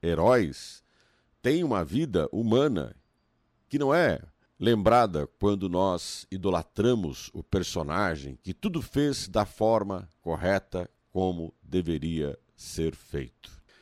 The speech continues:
Os heróis são modelos pela referência, mas a realidade do ato do herói talvez descaracterize aquilo que nós idolatramos nele. Um exemplo é Mahatma Gandhi, o líder indiano que lutou pela independência de seu país em relação à Inglaterra.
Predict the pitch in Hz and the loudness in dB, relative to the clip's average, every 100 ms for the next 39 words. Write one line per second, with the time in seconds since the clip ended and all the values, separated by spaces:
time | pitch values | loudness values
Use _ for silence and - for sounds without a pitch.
0 | _ - 127 156 175 185 170 127 92 160 | _ -4 4 6 6 4 2 0 2 0
1 | 165 - 143 147 151 - 151 127 135 - | 0 0 2 2 2 4 6 6 4 2
2 | - 71 - _ _ - 98 113 110 95 | 0 -2 -6 _ _ -4 0 2 2 2
3 | 107 98 82 113 127 104 87 98 110 - | 2 0 2 4 4 4 2 2 2 -2
4 | 87 80 78 95 107 76 _ _ _ _ | -4 -2 2 2 0 -4 _ _ _ _
5 | - 92 87 98 92 92 98 95 - 92 | -4 -2 0 -2 -4 -8 -4 -4 -4 -4
6 | 90 92 92 - 95 90 - 82 85 87 | -2 -2 -2 -4 -6 -6 -6 -4 -2 -2
7 | 82 - - 92 82 90 87 - 85 85 | -4 -12 -10 -6 2 2 0 -2 0 0
8 | 78 73 - - _ - 67 71 - - | -2 -8 -12 -20 _ -14 -8 -8 -8 -18
9 | _ _ - 147 147 143 175 156 151 135 | _ _ -6 2 4 4 2 2 2 4
10 | 156 151 143 127 104 104 78 67 67 87 | 4 2 2 2 4 4 2 -4 0 4
11 | 185 123 95 80 85 78 147 123 90 - | 6 6 2 0 -4 -2 0 0 -4 -10
12 | 87 82 - 107 98 87 90 87 78 69 | -12 -10 -8 -8 -8 -8 -8 -6 -6 -2
13 | 135 110 - 71 65 - 73 - 76 98 | -2 -2 -8 -12 -10 -8 -8 -6 -6 -4
14 | 76 76 73 69 - 80 73 71 69 - | -6 -8 -8 -8 -10 -10 -8 -10 -10 -6
15 | 73 60 | -6 -6